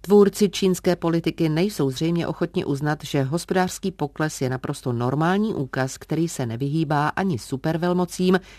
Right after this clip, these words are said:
jak to často předvádějí Spojené státy.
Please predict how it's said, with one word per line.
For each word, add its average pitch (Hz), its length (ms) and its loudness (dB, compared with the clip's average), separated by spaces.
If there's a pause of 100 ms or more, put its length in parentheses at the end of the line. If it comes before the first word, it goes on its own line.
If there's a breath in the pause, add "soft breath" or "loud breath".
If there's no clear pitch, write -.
jak 214 140 0
to 143 120 -2
často - 460 -2
předvádějí 147 640 -4
Spojené 120 400 -4
státy. 107 480 -6